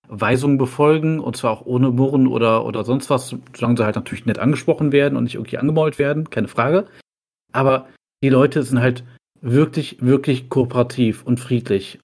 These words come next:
Und, ähm, das, äh, kriegen wir jedes Jahr immer wieder zu hören von Seiten des Security-Dienstes oder der Sanitäter,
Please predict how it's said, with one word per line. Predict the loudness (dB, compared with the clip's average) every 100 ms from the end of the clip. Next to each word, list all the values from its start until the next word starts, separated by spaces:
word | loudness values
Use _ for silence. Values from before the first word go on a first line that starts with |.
| -6
Und, | -2 -2 -4 -2
ähm, | 0 0 -2
das, | -8 -4 -4 -4 -8
äh, | -8 -8 -10
kriegen | -4 2
wir | 4
jedes | 2 2 0 0 -2
Jahr | -2 -2 -6 -18 _
immer | -4 0
wieder | 2 0
zu | -2 0
hören | 2 2
von | 0 0
Seiten | 2 2 0
des | -2
Security-Dienstes | -6 -2 -2 0 2 2 2 -2 -2
oder | -2
der |
Sanitäter, | 0 -2 -2 -2 0 0 -2